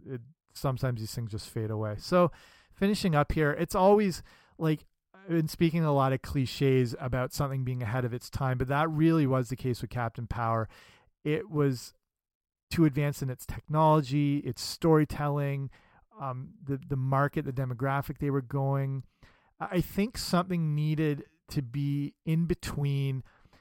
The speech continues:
you know, the age of, like, He-Man and G I Joe and Transformers and whatever. Something needed to bridge the gap, I think, before Captain Power was to come out, but there was nothing in between. So Captain Power had to sort of go in, um,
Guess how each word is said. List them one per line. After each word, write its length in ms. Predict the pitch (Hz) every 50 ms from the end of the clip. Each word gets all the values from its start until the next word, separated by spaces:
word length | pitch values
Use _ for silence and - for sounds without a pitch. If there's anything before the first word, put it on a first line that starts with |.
| _ _ -
you 100 | 151 151
know, 160 | 147 139 131
the 220 | 123 139 135 120 - -
age 320 | 160 147 151 151 143 131
of, 160 | 151 139 120
like, 180 | 139 131 131 -
He-Man 600 | - - - 156 156 151 151 147 143 139 139 135
and 120 | 135 131 127
G 220 | 110 117 135 139
I 120 | 135 135 135
Joe 360 | 117 110 123 135 135 131 131
and 100 | 131 127
Transformers 1040 | - - - 139 135 131 - - - - 135 131 131 131 131 127 127 127 127 113 117
and 120 | 131 127
whatever. 440 | 127 127 123 127 127 120 123 127 - - - _
Something 400 | - - 165 185 208 226 233 208
needed 240 | 190 185 175 180
to 80 | 151 147
bridge 400 | 117 104 - 127 139 143 131 127
the 140 | 120 131 120
gap, 460 | 107 104 123 120 120 131 147 - - -
I 80 | 165 131
think, 320 | - - 156 156 170 139
before 420 | 123 127 - - - 135 131 131 131
Captain 420 | - - 160 151 156 - 160 147
Power 320 | - - - 143 143 147
was 120 | 147 147 -
to 100 | - 147
come 200 | - - 143 143
out, 140 | 147 156 160
but 80 | 151 135
there 100 | 143 143
was 140 | 135 120
nothing 440 | 135 143 156 151 - - 170 151 147 - _
in 180 | 156 147 143 135
between. 580 | 120 123 - - - - 135 131 127 123 120 - - _ _ _ _ _
So 140 | - - 131
Captain 400 | - - 147 147 143 135 151 131
Power 300 | - - 139 139 139 123
had 160 | 120 127 117
to 100 | 131 123
sort 240 | - - - 139 127
of 140 | 127 113
go 260 | 110 131 131 131 131 127
in, 320 | 127 127 123 123 120 117 - - - - _ _ _ - _ _ _ _
um, 480 | - 131 120 120 123 120 120 117 131 170